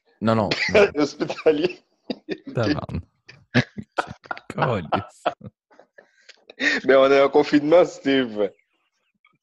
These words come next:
Speaker 1: D'ailleurs, je tiens à le féliciter. Euh, Michael s'est acheté une maison dernièrement. Félicitations à Michael.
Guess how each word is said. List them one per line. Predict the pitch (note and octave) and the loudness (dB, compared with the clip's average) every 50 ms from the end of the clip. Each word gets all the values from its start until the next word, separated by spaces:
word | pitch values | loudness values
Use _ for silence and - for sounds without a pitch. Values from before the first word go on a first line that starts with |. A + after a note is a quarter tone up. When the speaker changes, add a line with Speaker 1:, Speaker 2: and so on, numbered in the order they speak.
| - - C#3+ - _ - C3 B2+ - _ _ - - _ _ _ _ _ _ _ _ _ _ _ - - - - - - - | -16 -14 -14 -14 _ -8 -8 -8 -8 _ _ -20 -20 _ _ _ _ _ _ _ _ _ _ _ -20 -20 -16 -14 -14 -8 -4
Speaker 1:
D'ailleurs, | - G2 G2 G2+ A#2 C#3 A#3+ | -2 -2 -2 0 0 0 -2
je | - - | -2 -2
tiens | - - | -2 -2
à | B2 | -2
le | B2 | -2
féliciter. | - - G2 F#2+ G2 - - G#2+ - A#2+ C#3 D#3 D#3 C3+ | -2 -2 -2 -2 -2 -4 -6 -6 -4 -4 -4 -2 -2 0
Euh, | G#2+ F#2+ F2+ F2+ | 0 0 0 0
Michael | F2+ F#2 F#2 - G#2+ G2+ A#2 E3 | -2 -4 -4 -4 -4 -4 -4 -6
s'est | C3 A#2 | -8 -10
acheté | F#2+ F#2+ - - | -10 -10 -10 -8
une | B2 A#2 | -6 -6
maison | G#2+ F#2+ F2 F2 F#2 G#2 A#2+ | -4 -4 -4 -4 -4 -6 -6
dernièrement. | A#2 G2+ F#2 F2+ F2 E2+ E2+ E2+ E2+ F#2 A#2+ C3+ - | -4 -6 -6 -6 -6 -8 -8 -8 -8 -10 -10 -10 -8
Félicitations | F#2+ F2 E2+ - - F2 F2 - G#2+ | -8 -8 -8 -6 -6 -6 -4 -4 -6
à | G#2+ | -6
Michael. | G2 F2+ - E2+ E2+ E2+ F#2+ A#2+ B2+ | -6 -6 -4 -4 -2 -2 -2 -4 -8